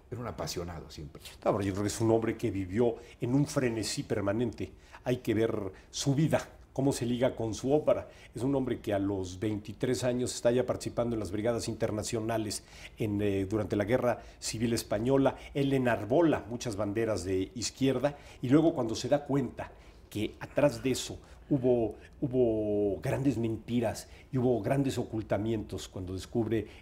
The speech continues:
Speaker 2: el Gulag, cuando descubre la dictadura estalinista, etcétera, se enarbola en la bandera de esas, de esas denuncias. En su obra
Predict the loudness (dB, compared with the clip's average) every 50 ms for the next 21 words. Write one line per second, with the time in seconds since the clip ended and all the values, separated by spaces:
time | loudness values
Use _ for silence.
0 | -8 -4 -4 -4 -4 -2 -2 0 2 2 2 2 2 0 -4 -6 -10 -8 -6 -6
1 | -6 -6 -6 -4 -4 -2 -2 -2 -2 -4 -4 -2 -2 0 0 0 0 0 -2 -2
2 | -4 -4 -4 -2 -2 0 0 0 0 0 0 -2 -2 -2 -4 -12 -8 -4 -2 -2
3 | 0 0 0 -2 -2 -8 -18 -10 -4 0 2 2 2 2 2 0 0 0 0 -2
4 | 0 4 4 4 4 4 0 -2 -4 -6 -16 -20 -20 -20 -18 -14 -10 -8 -6 -4
5 | -2 -2 -2 -2 0 0 0 0 0 0 -2 -6 -14 -20 -20 -20 -20 -20 -20 -20
6 | -20 -20 -20 -20 -18 -6 0 0 0 2 0 -2 -2 -2 -6 -10 -12 -14 -2 2
7 | 4 4 4 4 0 -2 -2 -4 -2 -2 -2 -2 -2 -4 -6 -6 -8 -10 -18 -20
8 | -12 -6 -2 -2 0 2 4 6 6 6 6 6 2